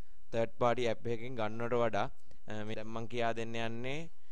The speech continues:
අ, වෙබ්සයිට් එකකින් ඔන්ලයින්ම ඩවුන්ලෝඩ් කරගන්න පුළුවන් අන්ලිමිටඩ් ස්පීඩ් එකකින්. ම්, හරි, අපි දැන් යමු වීඩියෝ එකට. අ, ඔයාලට මුලින්ම, අ, මේ සීඩර්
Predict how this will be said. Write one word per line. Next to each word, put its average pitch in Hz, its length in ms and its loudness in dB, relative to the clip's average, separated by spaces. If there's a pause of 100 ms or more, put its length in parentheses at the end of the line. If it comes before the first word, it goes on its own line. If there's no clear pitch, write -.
(280)
අ, 113 240 0
වෙබ්සයිට් 117 540 0
එකකින් 127 440 -2
ඔන්ලයින්ම 123 640 0
ඩවුන්ලෝඩ් 117 460 2
කරගන්න 117 460 0
පුළුවන් 104 300 2
අන්ලිමිටඩ් 110 420 0
ස්පීඩ් 107 400 0
එකකින්. 95 360 0 (1040)
ම්, 107 200 0 (160)
හරි, 120 180 2
අපි 117 160 2
දැන් 113 160 2
යමු 131 360 0 (200)
වීඩියෝ 107 320 2
එකට. 85 140 0 (1700)
අ, 104 200 0
ඔයාලට 120 340 4
මුලින්ම, 120 400 0
අ, 127 640 0
මේ 110 140 0
සීඩර් 120 540 4